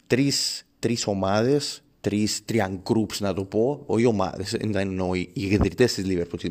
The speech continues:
Manchester και της Celtic, αλλά τρεις ομάδες οι οποίες να έδιαν μια, α, σε μια περίεργη εποχή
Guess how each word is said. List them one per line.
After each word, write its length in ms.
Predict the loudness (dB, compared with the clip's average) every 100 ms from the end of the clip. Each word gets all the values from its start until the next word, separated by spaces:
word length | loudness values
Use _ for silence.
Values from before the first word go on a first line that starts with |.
| -6
Manchester 300 | -8 -12 -12
και 120 | -8
της 160 | -4 -4
Celtic, 280 | -4 -4
αλλά 280 | 0 0 -2 -4 -20 -6
τρεις 220 | 0 2
ομάδες 300 | 2 2 4
οι 60 | 2
οποίες 280 | 2 2 2
να 140 | 2
έδιαν 420 | 0 2 2 0 -4 -16 -16
μια, 560 | -4 2 4 4 0 -2 -2
α, 140 | 0
σε 140 | 0 0
μια 220 | 0 0
περίεργη 440 | 2 4 4 4 -2
εποχή 460 | -4 -4 -2 -2